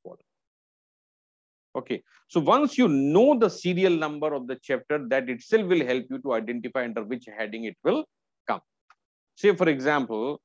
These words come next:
if I take you to chapter number seventy-two, so all steel related goods will come under that category, that is iron and steel. Okay,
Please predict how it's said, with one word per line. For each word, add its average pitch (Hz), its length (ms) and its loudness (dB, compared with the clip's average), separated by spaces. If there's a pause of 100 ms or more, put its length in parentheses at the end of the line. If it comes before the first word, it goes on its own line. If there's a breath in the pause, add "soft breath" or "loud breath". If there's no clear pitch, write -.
(440)
if 147 140 -4
I 151 80 4
take 185 320 -2
you 170 320 2
to 175 340 0 (160)
chapter 147 380 -2
number 131 340 0
seventy-two, 127 1160 -2 (300)
so - 240 -4
all 220 380 6
steel 180 360 -4
related 127 420 -2
goods 120 240 -6
will 123 240 -4
come 110 120 -4
under 110 200 -6
that 113 300 -4
category, 113 460 -8
that 110 180 -8
is 113 180 -12
iron 117 340 -8 (120)
and 143 300 -10 (200)
steel. - 320 -20 (1120)
Okay, 123 260 -8